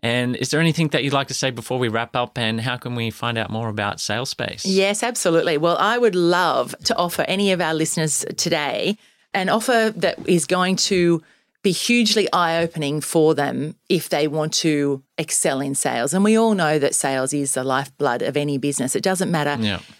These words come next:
Speaker 2: how much we believe in what we do and also how good we are at what we do.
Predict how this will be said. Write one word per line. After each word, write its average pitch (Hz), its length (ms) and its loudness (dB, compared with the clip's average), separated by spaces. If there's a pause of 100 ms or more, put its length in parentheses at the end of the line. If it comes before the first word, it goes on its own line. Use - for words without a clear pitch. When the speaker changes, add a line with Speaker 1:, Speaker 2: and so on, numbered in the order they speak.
Speaker 2:
how 208 360 0
much 208 280 2
we 185 140 2
believe 156 340 2
in 156 140 0
what 147 100 0
we 156 140 2
do 147 240 2
and 165 100 0
also 202 380 2
how 175 260 -2
good 185 360 2
we 175 160 4
are 135 260 0
at 147 140 -2
what 151 160 0
we 151 100 0
do. 135 320 0